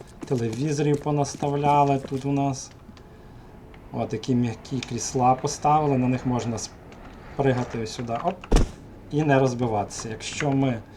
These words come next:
пригнемо, такі дурнички придумали,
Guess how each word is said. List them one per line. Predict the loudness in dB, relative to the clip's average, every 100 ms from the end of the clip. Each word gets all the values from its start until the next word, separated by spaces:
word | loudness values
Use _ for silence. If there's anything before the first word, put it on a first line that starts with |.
| -8 -8 -8 -14 0
пригнемо, | 4 4 4 2 0 -2 -10 -16 -16 -16 -16 -18 -18 -18 -20 -18 -16 -16 -14 -14 -16 -18 -18 -18 -18 -14 -14 -14 -16 -16 -16 -18
такі | -8 -6
дурнички | -2 2 2 2 -6
придумали, | -6 -4 0 2 0 -2